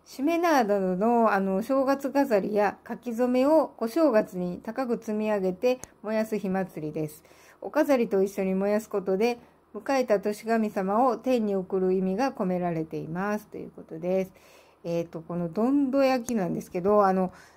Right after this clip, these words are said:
皆さんの地域ではどのように呼ばれてますでしょうかね。あの、とんど焼き、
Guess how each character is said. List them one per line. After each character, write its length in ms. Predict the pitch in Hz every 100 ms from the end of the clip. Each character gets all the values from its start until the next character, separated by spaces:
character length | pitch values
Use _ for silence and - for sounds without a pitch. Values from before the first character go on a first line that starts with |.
| _ -
皆 200 | 190 277
さ 120 | 320
ん 60 | 262
の 100 | 214
地 240 | - 226
域 540 | 190 - 180 175 165 170
で 80 | 175
は 100 | 165
ど 220 | 165 180
の 160 | 214 262
よ 200 | 294 302
う 60 |
に 140 | 226 180
呼 60 |
ば 120 | 180 180
れ 80 |
て 80 | 180
ま 160 | 180 180
す 220 | - 202
で 100 | 190
し 80 | 170
ょ 40 |
う 20 |
か 100 | -
ね。 260 | 156 185 185
あ 120 | 180
の、 180 | 180 175 - - - _ _
と 160 | 247
ん 260 | 294 320 311
ど 200 | 294 302
焼 600 | 294 285 277 262 254
き、 40 | 190